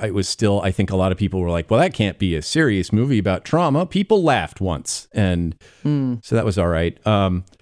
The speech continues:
Speaker 1: specifically the scene where she wakes up in the hotel room, still in her stripper outfit, and she's in a room full of painted chickens and, uh,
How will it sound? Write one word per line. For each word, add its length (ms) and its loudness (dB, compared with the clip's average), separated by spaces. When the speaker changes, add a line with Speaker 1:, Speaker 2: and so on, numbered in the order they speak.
Speaker 1:
specifically 580 0
the 140 0
scene 260 4
where 120 2
she 140 0
wakes 280 2
up 100 0
in 60 2
the 80 4
hotel 340 0
room, 220 2
still 240 0
in 80 2
her 80 0
stripper 360 0
outfit, 460 0
and 300 2
she's 260 -2
in 60 2
a 40 2
room 240 2
full 180 -2
of 100 -4
painted 320 0
chickens 560 0
and, 280 0
uh, 260 -2